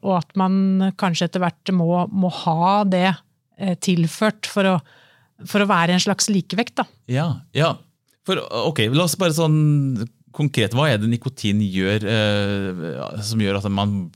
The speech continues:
Speaker 2: blir, får hjertebank eller blir kvalm, som de beskriver her og, og, og i åpningen?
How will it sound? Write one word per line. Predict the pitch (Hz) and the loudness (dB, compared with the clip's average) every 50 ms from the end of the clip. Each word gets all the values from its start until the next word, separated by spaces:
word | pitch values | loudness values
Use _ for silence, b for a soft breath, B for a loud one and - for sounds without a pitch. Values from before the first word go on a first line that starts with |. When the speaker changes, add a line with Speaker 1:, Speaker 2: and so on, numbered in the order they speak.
| _ _ _ - | _ _ _ -6
Speaker 2:
blir, | 98 98 101 | -4 -4 -4
får | 101 104 98 - - - - 104 | -4 -6 -12 -14 -8 -4 -2 0
hjertebank | 110 120 - - 98 82 - 85 92 92 - | 0 0 -2 -4 -8 -6 -6 -6 -6 -6 -4
eller | 101 98 95 | -4 -4 -4
blir | 90 95 92 | -4 -6 -6
kvalm, | - - 95 98 98 - - | -4 -2 -2 -2 -2 -4 -4
som | - 107 95 | -4 -4 -4
de | 95 98 | -4 -4
beskriver | 92 101 95 - 98 87 82 90 | -4 -6 -6 -4 -4 -4 -4 -4
her | 92 92 87 87 | -4 -4 -4 -4
og, | 92 92 92 90 | -4 -4 -4 -4
og, | 78 85 92 92 90 87 87 52 65 85 | -4 -4 -4 -4 -6 -6 -6 -8 -8 -8
og | 95 92 92 92 85 85 | -6 -6 -6 -4 -4 -4
i | 98 95 | -4 -6
åpningen? | 85 - - 85 85 85 85 87 | -6 -6 -8 -8 -6 -6 -6 -6